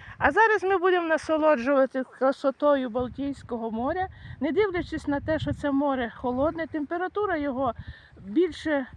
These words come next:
двадцяти градусів не буває, хоч і влітку. Не знаю, чи вона замерзає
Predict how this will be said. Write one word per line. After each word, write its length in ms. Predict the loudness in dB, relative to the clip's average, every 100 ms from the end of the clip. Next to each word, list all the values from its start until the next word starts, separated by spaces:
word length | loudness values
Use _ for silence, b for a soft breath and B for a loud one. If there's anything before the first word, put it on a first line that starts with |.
| B B B
двадцяти 560 | -4 -2 -2 -2 0
градусів 600 | 0 -2 -2 -6 -6 -6 -2
не 260 | 0 0
буває, 760 | -2 -4 -4 0 2 0 -2 -8 -12 b b
хоч 200 | -2 -2 -2
і 120 | -4
влітку. 600 | -2 -2 -4 -6 -4 -4 -6 b b b b -6
Не 140 | -4
знаю, 280 | 0 0 0
чи 120 | -2
вона 260 | -2 0 -2
замерзає 600 | -2 -4 -4 0 0